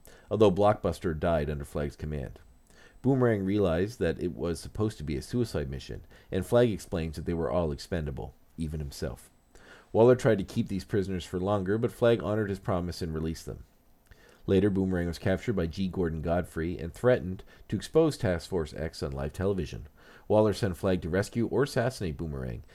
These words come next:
and he angrily protested the murder, but promised he would do whatever he had to. Rick stopped Deadshot from killing Boomerang and had Enchantress solve the problem non-lethally.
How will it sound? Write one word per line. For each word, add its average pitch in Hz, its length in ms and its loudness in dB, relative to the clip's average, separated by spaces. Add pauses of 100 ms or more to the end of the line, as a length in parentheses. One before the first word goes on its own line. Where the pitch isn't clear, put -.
(140)
and 98 100 -2
he 92 120 -2
angrily 98 380 0
protested 92 640 -2
the 78 80 -6
murder, 73 360 -6 (340)
but 117 120 4
promised 120 340 4
he 110 60 0
would 92 120 0
do 90 100 0
whatever 80 300 0
he 73 80 -2
had 85 300 0
to. 67 200 -8 (680)
Rick 113 200 4
stopped 113 320 4
Deadshot 90 380 0
from 92 160 -8
killing 85 280 -4
Boomerang 82 560 -4 (340)
and 110 140 2
had 107 160 6
Enchantress 101 500 -2
solve 120 280 2
the 92 60 -2
problem 82 460 -2
non-lethally. 80 760 -4